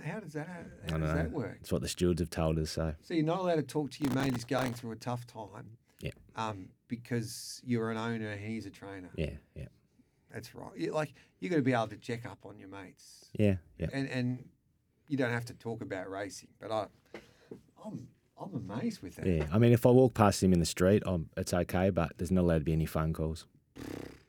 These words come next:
Speaker 2: Yeah.
Speaker 1: Please.
Speaker 2: Yeah.
Speaker 1: What's this world coming to? Um, uh, morning, G. Thanks to the boys.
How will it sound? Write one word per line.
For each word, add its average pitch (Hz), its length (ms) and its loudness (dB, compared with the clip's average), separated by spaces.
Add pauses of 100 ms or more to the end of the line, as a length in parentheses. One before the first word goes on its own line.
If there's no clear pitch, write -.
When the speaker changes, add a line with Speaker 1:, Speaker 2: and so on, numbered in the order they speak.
(160)
Speaker 2:
Yeah. 76 160 -2
Speaker 1:
Please. 101 420 -8 (200)
Speaker 2:
Yeah. - 60 -16 (420)
Speaker 1:
What's - 180 -12
this 117 180 -8
world 110 220 -4
coming 110 320 -6
to? 98 240 -10 (400)
Um, 120 460 0 (1160)
uh, 127 260 0
morning, 139 360 4
G. 143 240 4
Thanks 160 300 0
to 143 60 -4
the 131 60 0
boys. 135 800 0